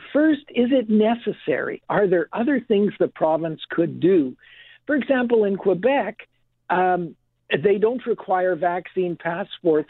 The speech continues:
for all non-essential services. Well, maybe before you start fining the unvaccinated,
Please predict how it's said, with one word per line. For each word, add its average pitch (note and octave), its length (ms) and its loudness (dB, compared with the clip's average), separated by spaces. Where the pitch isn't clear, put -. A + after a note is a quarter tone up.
for E3+ 160 2
all G3 280 2
non-essential F3+ 920 0
services. D4+ 580 0
Well, G#3 180 4
maybe C4+ 360 4
before F#3+ 420 2
you F3 160 0
start D#3 340 0
fining G#3+ 480 2
the D3+ 160 4
unvaccinated, C#3+ 1120 -2